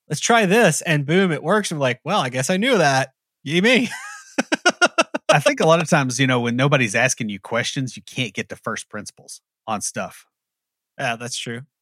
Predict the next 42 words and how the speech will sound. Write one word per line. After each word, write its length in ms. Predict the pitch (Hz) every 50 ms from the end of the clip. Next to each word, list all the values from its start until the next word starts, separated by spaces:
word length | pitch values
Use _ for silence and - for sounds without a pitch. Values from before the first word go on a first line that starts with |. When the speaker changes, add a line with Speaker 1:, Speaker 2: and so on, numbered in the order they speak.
| _ _ _ _ -
Speaker 1:
Now, 200 | 185 175 170 156
the 160 | 151 175 208
other 140 | 247 285 262
side 200 | - 269 240 240
of 60 | 247
the 60 | 233
coin 360 | - - 156 127 127 160 190 _ _ _ _ _ _ -
is 360 | 170 190 185 185 165 156 160
that 420 | 180 180 180 175 180 180 175 -
you 180 | 180 160 180 175
may 340 | 170 165 165 170 185 208 196
get 240 | 220 214 202 - _
asked 380 | - 143 147 156 156 - - -
questions 640 | - - 147 143 139 - - 151 143 147 143 -
where 420 | 147 151 156 160 160 160 165 165 -
you 200 | 165 165 190 196
don't 440 | 170 151 - 147 160 220 262 - -
know 160 | 170 151 147
the 180 | 139 135 123 120
answer, 520 | 120 120 135 - - 131 123 120 120 127 _ _ _ -
or 640 | 160 160 160 160 156 160 160 160 160 160 165 165 - _ _ _ _ -
you 480 | 180 175 170 170 175 180 180 175 170 - _ _ _
may 840 | 175 180 170 165 165 160 165 170 180 185 185 185 185 185 185 180 - -
be 180 | 156 170 170 143
asked 300 | 151 147 143 139 - -
to 80 | 156
teach 360 | 131 - - 220 214 190 - -
or 120 | 170 156
give 560 | 147 135 131 143 151 160 165 165 165 160 151 -
a 80 | - 151
lunch 300 | 143 147 160 170 156 -
and 80 | 143 135
learn 180 | 139 139 135
on 100 | 131 127
a 60 | 127
topic 400 | - - 131 127 123 - 135 131 -
that 120 | - -
you 100 | - 131
don't 300 | 127 117 123 117 113 113
know 120 | 127 120 117
much 220 | 113 110 - -
about. 320 | 127 156 165 139 - -